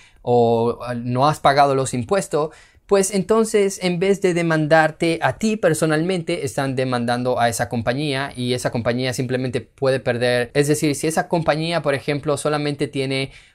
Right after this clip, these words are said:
como ahorro un dólar, entonces simplemente van a quitar eso y la compañía, bueno, pues ya, eso quedó la compañía en cero. Pero si te están demandando a ti, entonces te van a quitar todo lo que tengas tú en tu nombre. Así que,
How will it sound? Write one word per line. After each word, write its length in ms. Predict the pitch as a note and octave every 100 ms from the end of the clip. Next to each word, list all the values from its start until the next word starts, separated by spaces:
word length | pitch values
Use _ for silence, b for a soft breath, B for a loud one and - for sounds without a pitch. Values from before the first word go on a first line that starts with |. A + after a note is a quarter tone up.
| b -
como 260 | C3+ B2
ahorro 640 | B2 D3+ C#3 C3 B2+ B2 -
un 240 | D3+ D3+
dólar, 380 | C3 B2 C3+ - -
entonces 480 | D3+ F3 E3 F3
simplemente 480 | - E3+ F3 E3+ E3+
van 120 | E3 D#3+
a 80 |
quitar 260 | D#3+ D#3 D#3
eso 240 | E3+ F#3+ E3+
y 100 | A#2+
la 140 | A2
compañía, 500 | A#2 A2 A#2+ C#3+ C#3
bueno, 220 | C3+ C3+
pues 160 | G#2 G#2
ya, 260 | A#2+ G#2 _ -
eso 240 | A#2+ A#2+
quedó 200 | A#2 A#2+
la 120 | C3 C3
compañía 400 | A#2 B2 B2+ B2
en 80 |
cero. 280 | A#2 D#3 A#2
Pero 320 | D#3 D3+ C#3+ - B
si 220 | - C#3
te 140 | C3+ C#3
están 200 | F3 F#3
demandando 440 | F3 E3 E3 D3+
a 60 | D3
ti, 120 | F#3
entonces 380 | C#3+ C3+ C#3+ -
te 80 |
van 160 | C3 C3
a 80 | B2
quitar 400 | B2 B2+ A#2+ -
todo 200 | B2+ B2
lo 140 | A#2
que 100 | -
tengas 500 | G#2 C3 A#2 G2+ -
tú 280 | D#3+ C3+ - -
en 160 | A2+
tu 100 | B2+
nombre. 340 | B2+ C3 A2 G#2
Así 260 | G2+ A#2+
que, 360 | C#3 B2+ A#2+